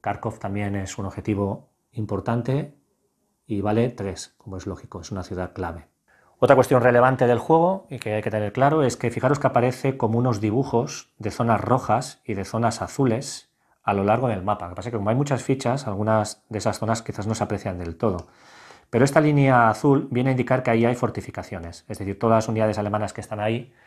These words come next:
pues, ¿qué es lo que les permite obtener la fortificación? Pues primero, anula el modificador por blindado. Si el enemigo ataca con blindados y el alemán solo tiene infantería,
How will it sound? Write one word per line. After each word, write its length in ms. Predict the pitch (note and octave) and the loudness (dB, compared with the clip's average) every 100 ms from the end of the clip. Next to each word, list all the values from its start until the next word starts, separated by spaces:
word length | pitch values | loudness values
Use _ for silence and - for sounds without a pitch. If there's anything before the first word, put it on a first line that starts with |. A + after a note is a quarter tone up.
| _ - - _ _ | _ -20 -20 _ _
pues, 420 | A2+ G2 F2+ _ _ _ - - _ - | 0 0 0 _ _ _ -20 -20 _ 0
¿qué 120 | A#2+ | 4
es 80 | A#2 | 4
lo 80 | A#2 | 4
que 80 | |
les 80 | A2 | 2
permite 300 | - A2 A2 | 0 -2 0
obtener 440 | G#2+ A2 G#2+ G2+ - | 0 0 0 -2 -10
la 420 | A2+ G#2 G2 G2 F#2 | -2 2 2 0 -2
fortificación? 680 | G#2 A2 A2+ - C3+ G2 - _ _ _ _ _ | -6 -4 -2 0 0 -2 -10 _ _ _ _ _
Pues 160 | - C3+ | -2 0
primero, 380 | C3+ C#3+ A#2+ - | 4 6 4 4
anula 680 | B2 C3+ D3 D3 C#3+ - - _ _ _ _ _ _ _ _ - | 4 6 6 6 4 2 -6 _ _ _ _ _ _ _ _ -2
el 180 | C3 B2 | 0 4
modificador 560 | B2 A#2 B2 A#2+ C3 | 2 2 4 4 4
por 140 | C#3 A2+ | 2 2
blindado. 460 | G#2 G2+ G2+ F2+ | 2 2 2 0
Si 140 | - G#2 | -8 -6
el 60 | |
enemigo 240 | G#2 A#2 A#2 | -4 0 2
ataca 200 | C#3 A#2 | 2 2
con 140 | A2+ | 0
blindados 480 | A2 A2 B2+ G#2 G2 | 0 4 4 4 -2
y 40 | |
el 60 | G2+ | -4
alemán 300 | G2+ A2 A2 | -2 -2 -2
solo 200 | A#2+ A2 | -2 -2
tiene 160 | G#2 | -2
infantería, 720 | G#2+ G#2+ G#2 A2 B2+ A#2+ - | -8 -8 -4 0 2 0 -2